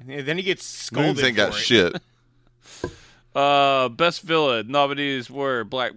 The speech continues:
Speaker 3: Manta from Aquaman, Walker, uh, from Mission Impossible Fallout,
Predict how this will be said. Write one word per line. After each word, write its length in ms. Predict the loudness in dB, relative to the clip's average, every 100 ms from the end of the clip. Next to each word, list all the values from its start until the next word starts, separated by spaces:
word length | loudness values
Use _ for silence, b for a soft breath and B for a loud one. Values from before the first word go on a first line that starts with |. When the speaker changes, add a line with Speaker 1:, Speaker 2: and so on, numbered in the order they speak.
| -10
Speaker 3:
Manta 420 | -8 -6 -4 -6
from 140 | -6
Aquaman, 680 | -6 -4 -4 -8 -6 -6 -6
Walker, 640 | -4 -2 -2 -6 -10 -10 -18 _
uh, 280 | -8 -6 -6
from 260 | -8 -10 -10
Mission 200 | -12 -14
Impossible 400 | -8 -6 -6 -12
Fallout, 540 | -8 -4 -4 -4 -6